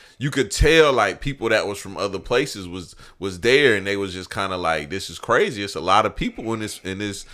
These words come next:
in this place right now." And I'm looking like, "Damn, like, bro, this Corona shit really done, like, turned us into, like, some weirdos."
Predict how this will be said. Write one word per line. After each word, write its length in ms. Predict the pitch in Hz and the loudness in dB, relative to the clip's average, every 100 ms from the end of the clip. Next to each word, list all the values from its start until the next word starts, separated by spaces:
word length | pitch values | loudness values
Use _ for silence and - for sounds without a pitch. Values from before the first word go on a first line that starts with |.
| - | -10
in 80 | 95 | -8
this 100 | 101 | -6
place 320 | - - 480 | 0 2 2
right 180 | - 95 | 0 0
now." 300 | 90 76 67 - - _ | 0 -6 -8 -14 -20 _
And 140 | 76 107 | -4 -2
I'm 160 | 113 | 0
looking 200 | 104 95 | -2 -6
like, 220 | 85 78 71 | -8 -8 -8
"Damn, 500 | 98 123 113 87 76 | -6 -4 -4 -6 -8
like, 300 | 73 64 - _ _ _ _ _ _ _ - | -8 -8 -14 _ _ _ _ _ _ _ -20
bro, 200 | 85 110 | -2 0
this 140 | 107 - | 0 -2
Corona 380 | 113 123 139 | 0 0 0
shit 240 | 131 123 95 | -2 -4 -4
really 260 | 107 117 | -4 -6
done, 300 | 104 104 92 | -6 -6 -4
like, 280 | 90 80 71 - - _ _ _ | -4 -4 -6 -14 -20 _ _ _
turned 340 | - - 120 110 | -10 -4 -4 -2
us 320 | 98 95 - _ | -4 -6 -14 _
into, 340 | 76 90 87 | -16 -12 -10
like, 440 | 80 71 64 50 _ _ _ _ _ _ _ _ - | -6 -6 -8 -12 _ _ _ _ _ _ _ _ -20
some 260 | - 87 | -16 -8
weirdos." 540 | 95 135 143 90 67 | 0 4 6 4 0